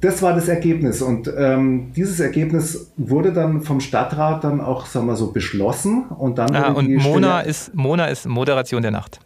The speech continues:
Speaker 1: Moderation
Speaker 2: Ja,
Speaker 1: der
Speaker 2: okay.
Speaker 1: Nacht,
Speaker 2: Mhm.
Speaker 1: genau. Es war eben dann schon die Idee, das eben nicht Nachtbürgermeister zu nennen,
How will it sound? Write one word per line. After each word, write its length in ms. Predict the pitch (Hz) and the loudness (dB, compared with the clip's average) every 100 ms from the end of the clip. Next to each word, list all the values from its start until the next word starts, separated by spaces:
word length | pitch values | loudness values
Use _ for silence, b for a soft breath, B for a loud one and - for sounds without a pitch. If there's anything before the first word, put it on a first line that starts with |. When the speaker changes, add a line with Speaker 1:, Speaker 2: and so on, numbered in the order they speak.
| B B 139 | B B 0
Speaker 1:
Moderation 500 | 131 127 127 135 123 | 2 2 2 2 2
Speaker 2:
Ja, 80 | |
Speaker 1:
der 0 | |
Speaker 2:
okay. 100 | 110 | 2
Speaker 1:
Nacht, 240 | 135 - - | 0 0 -4
Speaker 2:
Mhm. 100 | 127 | 0
Speaker 1:
genau. 360 | 131 120 262 - - - - | 2 4 2 -2 -8 -10 -4
Es 180 | 151 | 0
war 200 | 135 123 | 2 2
eben 100 | 151 | 2
dann 160 | 143 135 | 2 2
schon 140 | 139 | 2
die 140 | 143 147 | 2 2
Idee, 180 | 117 131 | 2 2
das 160 | 135 | 2
eben 180 | 135 113 | 0 0
nicht 220 | 135 - | -2 0
Nachtbürgermeister 960 | 127 127 - 135 135 120 123 - 123 - | -2 -2 -2 0 2 2 0 0 -4 -4
zu 120 | - | -2
nennen, 400 | 107 117 139 131 | 0 2 2 0